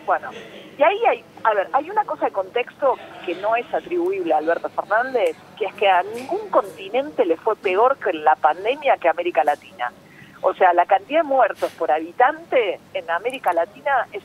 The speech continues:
el peor caso del mundo, del planeta.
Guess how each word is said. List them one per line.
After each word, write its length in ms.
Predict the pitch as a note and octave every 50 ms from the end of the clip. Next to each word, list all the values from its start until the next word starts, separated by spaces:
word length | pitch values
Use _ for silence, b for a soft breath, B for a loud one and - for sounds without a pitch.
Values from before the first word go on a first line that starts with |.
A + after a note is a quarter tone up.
| -
el 80 | G3+ F#3
peor 380 | - - - A3+ A#3+ C4+ C#4 C#4
caso 360 | - C4+ B3+ - - C4 A3
del 80 | G3+ F#3+
mundo, 400 | - F#3 F3 D#3+ - - C#3+ C#3
del 140 | C#3+ D#3 D#3
planeta. 600 | - G3+ G3+ F#3 F#3 F#3 F3 - - C3 C3+ C3+